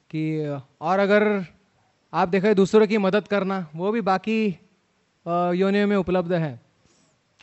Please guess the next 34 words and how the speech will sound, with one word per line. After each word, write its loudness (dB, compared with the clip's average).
और -2
फिर -2
से -2
एक -6
कौवे -2
का -4
ही 0
उदाहरण -2
देता -4
हूँ -2
मैं -6
कि -4
एक -6
हमने -4
देखा -4
कि -6
एक, -8
दो -2
कौवे 2
बैठे 2
थे, -4
एक -2
कौवा 2
अपनी 0
गर्दन -2
टेढ़ी 2
करके -2
दूसरे -4
कौवे -2
के -6
सामने -6
रख -6
रहा -4
था -8